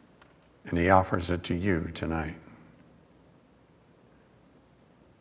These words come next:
God is not willing that you should perish. God desires that you receive his Son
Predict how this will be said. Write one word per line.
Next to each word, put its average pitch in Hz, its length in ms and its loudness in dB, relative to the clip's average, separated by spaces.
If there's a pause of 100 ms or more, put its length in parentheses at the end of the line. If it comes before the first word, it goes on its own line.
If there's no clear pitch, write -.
(220)
God 113 300 8
is 120 180 2
not 90 160 0
willing 90 300 2
that 80 240 -6
you - 80 -6
should 87 200 -4
perish. 90 680 -2 (1800)
God 113 220 6
desires 101 600 6
that 92 220 0
you 101 120 2
receive 104 720 0
his 120 240 4
Son 85 420 2